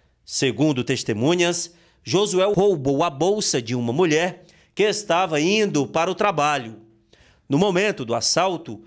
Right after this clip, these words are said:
um sargento do Exército passava pelo local e evitou o roubo. O militar precisou atirar nas nádegas do assaltante,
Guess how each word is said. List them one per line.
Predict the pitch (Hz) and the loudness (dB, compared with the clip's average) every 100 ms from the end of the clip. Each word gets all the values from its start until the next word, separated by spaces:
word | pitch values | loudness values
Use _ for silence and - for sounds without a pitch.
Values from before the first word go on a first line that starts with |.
| _ _ 147 | _ _ -2
um | 185 | 0
sargento | 180 226 208 139 147 202 190 - 127 | 2 0 0 -2 0 0 0 -4 -6
do | 110 151 | 0 0
Exército | 120 120 170 - 180 185 185 - - _ | 0 0 0 -2 -2 -2 -2 -4 -20 _
passava | 202 185 - 175 180 185 185 | -2 0 0 0 0 0 0
pelo | 190 185 196 | 0 2 2
local | 147 - 156 180 180 | 2 0 0 0 -6
e | 160 156 | -2 2
evitou | 175 208 185 180 160 175 | 4 2 2 0 2 2
o | 180 | 2
roubo. | 131 147 135 110 110 _ _ _ - | 2 2 0 -6 -18 _ _ _ -4
O | 135 | 2
militar | 190 196 - 190 202 | 4 4 2 0 0
precisou | 202 196 170 147 175 | -2 -2 0 2 0
atirar | 175 156 170 | 0 -2 0
nas | 180 131 | -2 -4
nádegas | 123 170 202 196 190 160 | -2 -2 -2 -2 -4 -2
do | 180 | -2
assaltante, | 180 214 185 - 160 160 - - | 0 0 -2 0 0 0 -4 -14